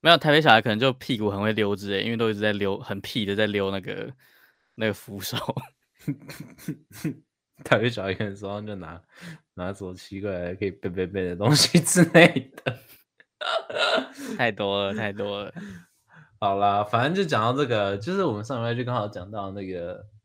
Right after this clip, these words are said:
Speaker 1: 小时候做过最屁的事情。
Speaker 2: 呃，对，然后我就聊到
Speaker 1: 然后李同学就分享。
Speaker 2: 对，啊，我们，我那时候就有，就有先讲完，就是很多小朋友，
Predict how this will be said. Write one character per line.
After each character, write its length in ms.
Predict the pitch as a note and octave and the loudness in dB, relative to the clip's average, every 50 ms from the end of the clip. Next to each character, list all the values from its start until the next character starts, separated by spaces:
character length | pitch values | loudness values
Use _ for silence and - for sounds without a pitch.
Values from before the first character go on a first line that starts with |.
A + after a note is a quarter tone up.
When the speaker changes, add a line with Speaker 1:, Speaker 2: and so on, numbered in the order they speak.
| - _ _ _ _ _ | -20 _ _ _ _ _
Speaker 1:
小 180 | - G2 A2+ G#2+ | -6 -4 -2 -2
时 80 | F#2 A2+ | 0 -2
候 80 | A2+ | -2
做 140 | - - A2+ | -2 -2 -2
过 100 | A2+ A2+ | -2 -2
最 140 | - B2 G#2+ | 0 -2 -2
屁 260 | - - - - G2+ | -2 -6 -10 -8 -8
的 80 | F2 F#2 | -8 -10
事 180 | - - G2 | -12 -14 -16
情。 160 | G2+ - - _ - - | -16 -18 -20 _ -16 -12
Speaker 2:
呃， 120 | - A2+ F#2+ - _ _ _ _ _ | -12 -12 -12 -12 _ _ _ _ _
对， 280 | - E2+ D2 - D#2+ E2+ _ _ _ _ _ _ _ _ _ _ | -10 -10 -10 -10 -14 -18 _ _ _ _ _ _ _ _ _ _
然 120 | E2 D#2 | -20 -18
后 280 | D#2+ D#2+ D#2 D2+ D#2 - | -16 -16 -16 -16 -16 -12
我 60 | - G2 | -6 -4
就 120 | G#2 G2 | -2 -2
聊 160 | F#2+ F2+ F#2+ | 0 0 0
到 60 | A2+ | 0
Speaker 1:
然 20 | A#2+ | 2
后 80 | A2 | 2
李 60 | G2+ G2+ | 2 0
同 80 | G2 G2 | 0 -2
学 80 | G#2 | -2
就 100 | F#2+ G#2 | -4 -4
分 220 | G2 - - F#2 F2+ | -6 -6 -8 -10 -8
享。 400 | - - - - B2 D3+ E3 G3+ _ _ _ _ _ _ _ _ _ _ _ _ | -10 -12 -12 -12 -12 -14 -14 -16 _ _ _ _ _ _ _ _ _ _ _ _
Speaker 2:
对， 180 | - F#2+ F2+ F2 | -8 -6 -4 -4
啊， 340 | - - A#2 A#2 - - - _ | 0 -2 -2 -2 -4 -12 -12 _
我 80 | - | 0
们， 100 | G#2+ A2 | 0 2
我 160 | B2 C3 B2+ | 6 6 8
那 120 | C#3 E3 D#3+ | 8 8 8
时 80 | - | 8
候 80 | D#3 D3 | 8 8
就 80 | C#3+ D3+ | 10 8
有， 360 | B2 G#2 F#2+ F#2+ G2 F#2+ F#2+ | 8 8 8 6 4 4 2
就 140 | - - B2+ | 2 4 4
有 100 | G2+ F#2 | 4 4
先 220 | - A2 G#2+ G#2+ | 4 0 -2 0
讲 240 | G#2 - F2 D#2+ E2 | 0 -2 -2 -2 -2
完， 160 | - - - | -8 -10 -10
就 80 | F#2+ G#2+ | -8 -2
是 140 | A#2 A#2 | 0 0
很 180 | G#2+ G2+ F2 D#2+ | 2 2 0 -2
多 220 | F2 F#2 F#2 G2 | -2 0 0 0
小 160 | F#2+ - F2 E2 | 0 -2 -6 -6
朋 120 | E2+ F2+ | -4 -4
友， 160 | F2+ F2 E2 | -6 -6 -6